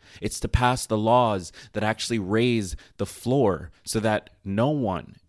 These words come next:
lives in poverty. That's how society gets better, and that's how your life gets better, no matter how you're doing personally right now. So, this was a long episode,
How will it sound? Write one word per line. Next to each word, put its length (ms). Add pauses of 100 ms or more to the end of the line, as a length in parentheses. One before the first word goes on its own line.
(120)
lives 260
in 140
poverty. 560 (1040)
That's 360
how 640
society 600
gets 220
better, 280
and 180
that's 240
how 160
your 360
life 440 (300)
gets 240
better, 260
no 160
matter 360
how 260
you're 340
doing 420
personally 640 (320)
right 300
now. 300 (1040)
So, 440
this 180
was 100
a 60
long 320
episode, 500